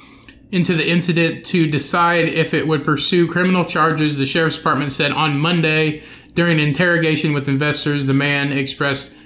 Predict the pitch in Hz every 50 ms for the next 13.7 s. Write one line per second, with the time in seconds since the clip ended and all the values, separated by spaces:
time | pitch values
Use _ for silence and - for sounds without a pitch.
0 | - - - 160 156 - - 202 202 - - 214 185 175 175 160 160 151 - 170
1 | 165 165 165 160 151 151 151 151 151 151 147 - 151 135 147 147 147 147 151 147
2 | 147 147 151 147 - - - - - - - - - - - - 143 127 170 165
3 | 165 170 160 190 175 156 160 147 - 180 156 151 156 156 151 143 135 139 151 143
4 | - - 165 151 - - - 160 156 151 147 147 147 143 143 127 139 139 131 135
5 | - 156 143 139 131 131 127 - 117 113 127 120 117 110 101 104 101 - - -
6 | - - - - - - - - 117 - 127 110 98 - - - - - 123 117
7 | 113 117 110 131 120 117 120 110 - - - - - - - - - - 131 131
8 | 127 120 110 107 110 104 - - - - - - 127 139 151 - 185 160 156 160
9 | 170 175 170 160 151 135 131 135 143 151 151 160 160 160 - - - - - -
10 | - - - - - 156 151 151 147 139 131 127 123 127 - - _ _ - -
11 | - - 202 208 202 196 190 190 180 180 175 170 185 180 175 170 165 165 156 143
12 | 156 156 156 - 165 143 147 143 139 143 143 143 147 147 143 143 - 156 143 135
13 | 135 143 143 139 139 135 135 139 139 135 131 131 131 -